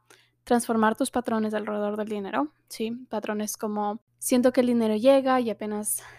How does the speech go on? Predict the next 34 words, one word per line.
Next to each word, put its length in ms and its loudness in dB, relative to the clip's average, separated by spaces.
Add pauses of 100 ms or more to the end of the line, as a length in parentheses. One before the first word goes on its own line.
llega 420 0
sale 460 -4
de 100 -2
mi 120 -2
cuenta, 520 -4
o 60 -8
siento 260 -8
como 200 -8
si 120 -14
tuviera 360 -4
arena 480 -4
en 80 -2
los 140 -6
dedos 320 -4
que 100 -20
simplemente 500 -6
se 200 -10
va, 360 -2
o 160 -2
sensaciones 840 -4
de 160 -2
que 480 -6 (880)
simplemente 1040 -4
no 160 -2
importa 540 2
cuánto 320 -4
ganes, 380 -4
siempre 460 -4
tu 120 -8
cuenta 420 -6
se 140 -16
queda 180 -8
en 100 -8
cero, 380 -4